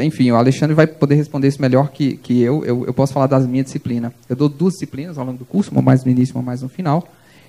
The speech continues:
E, e, e acho que até pela influência, pelo, assim, pelo meu mundo ser de criar coisas pra empresas, então eu diria assim que a minha, posso dizer que a, a minha disciplina,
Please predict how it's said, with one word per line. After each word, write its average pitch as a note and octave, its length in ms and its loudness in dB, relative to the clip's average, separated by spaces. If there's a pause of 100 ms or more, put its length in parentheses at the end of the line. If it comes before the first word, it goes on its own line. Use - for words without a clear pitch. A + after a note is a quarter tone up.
(180)
E, B2+ 640 -2 (100)
e, - 220 -20 (400)
e B2+ 60 -8
acho C#3 120 -8
que - 60 -6
até F3 120 -2
pela E3+ 200 2
influência, D3 580 4
pelo, C3+ 280 2
assim, C3 340 -2
pelo C3+ 260 -4
meu D#3 160 -6
mundo D#3+ 380 -8
ser C3 340 -6
de C3 140 -14
criar D3 480 -6
coisas B2+ 320 -6
pra D#3 140 -2
empresas, D#3 720 0 (160)
então C3 200 -6
eu C3+ 60 -4
diria D3 180 -6
assim C#3+ 160 -12
que D3 80 -6
a C#3 60 -4
minha, E3 300 -4 (360)
posso C#3 120 4
dizer C#3+ 140 0
que D#3 100 -6
a, C#3 260 -4
a G#2+ 100 -8
minha C3+ 200 -6
disciplina, C#3 600 -4